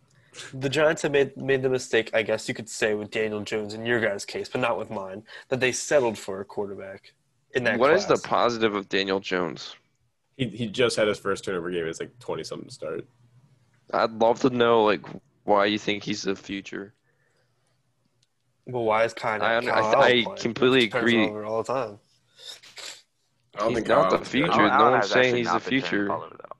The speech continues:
Speaker 2: No one's saying Kyle Allen's the future.
Speaker 1: I,
Speaker 2: People,
Speaker 1: I just
Speaker 2: you're
Speaker 1: see,
Speaker 2: saying that
Speaker 1: I, I
Speaker 2: Daniel
Speaker 1: think
Speaker 2: Jones
Speaker 1: Daniel
Speaker 2: is the
Speaker 1: Jones is
Speaker 2: future.
Speaker 1: too young to throw him away.
Speaker 3: I don't think they throw
Speaker 2: I,
Speaker 3: him
Speaker 2: I
Speaker 3: away.
Speaker 2: mean, I'm,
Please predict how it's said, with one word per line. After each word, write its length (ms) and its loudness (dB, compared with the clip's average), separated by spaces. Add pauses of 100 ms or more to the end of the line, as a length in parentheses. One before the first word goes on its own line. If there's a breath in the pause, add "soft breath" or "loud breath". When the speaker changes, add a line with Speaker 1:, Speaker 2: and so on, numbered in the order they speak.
(1900)
Speaker 2:
No 80 2
one's 160 0
saying 260 2
Kyle 280 2
Allen's 300 4
the 80 -6
future. 600 -4
Speaker 1:
I, 140 4
Speaker 2:
People, 160 0
Speaker 1:
I 100 4
just 180 -6
Speaker 2:
you're 160 0
Speaker 1:
see, 160 0
Speaker 2:
saying 160 0
that 240 0
Speaker 1:
I, 40 -4
I 120 0
Speaker 2:
Daniel 80 2
Speaker 1:
think 120 0
Speaker 2:
Jones 100 2
Speaker 1:
Daniel 120 4
Speaker 2:
is 80 0
the 60 2
Speaker 1:
Jones 140 0
is 160 -4
Speaker 2:
future. 160 -4
Speaker 1:
too 160 -2
young 640 0
to 440 -6 (500 soft breath)
throw 360 0
him 160 -6
away. 480 -8 (1080)
Speaker 3:
I 40 0
don't 240 2
think 140 -2
they 60 0
throw 100 2
Speaker 2:
I, 40 -2
Speaker 3:
him 140 0
Speaker 2:
I 40 0
Speaker 3:
away. 120 0
Speaker 2:
mean, 100 -6 (140)
I'm, 280 0